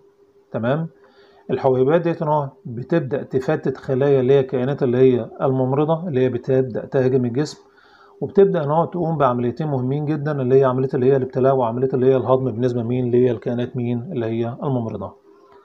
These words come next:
أما الكائنات اللي هي الخلايا اللي هي وحيدة اللي هي النواة أو بسميها اللي هي الخلايا غير محببة،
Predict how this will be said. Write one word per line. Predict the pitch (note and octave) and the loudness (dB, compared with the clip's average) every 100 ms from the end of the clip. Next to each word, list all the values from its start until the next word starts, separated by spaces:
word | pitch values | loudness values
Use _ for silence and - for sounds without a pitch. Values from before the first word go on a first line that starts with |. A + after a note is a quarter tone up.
| - - - _ D#3+ | -20 -20 -20 _ 2
أما | G3 | 4
الكائنات | F#3+ E3+ D#3 E3+ | 2 0 -4 -2
اللي | D3 | 0
هي | C#3+ C#3 C3 | 2 2 2
الخلايا | - - C#3+ C#3+ | -2 -4 0 2
اللي | A#2+ | 2
هي | B2+ | 2
وحيدة | C3+ A#2+ C#3 B2 C3 | 2 0 -4 -6 -4
اللي | B2 B2 | 0 0
هي | A2 - | -2 -8
النواة | B2+ A#2 A#2 D3+ F3+ - _ _ _ _ | -8 -4 -2 -2 -6 -14 _ _ _ _
أو | B2+ | -8
بسميها | A2+ B2+ B2 | -6 -2 0
اللي | C3 | 2
هي | B2+ | 2
الخلايا | - B2+ C3 A#2+ | 0 -2 0 0
غير | A#2 C3 C3+ | 2 4 4
محببة، | B2 - A#2+ C#3 C#3+ | 0 -2 0 0 0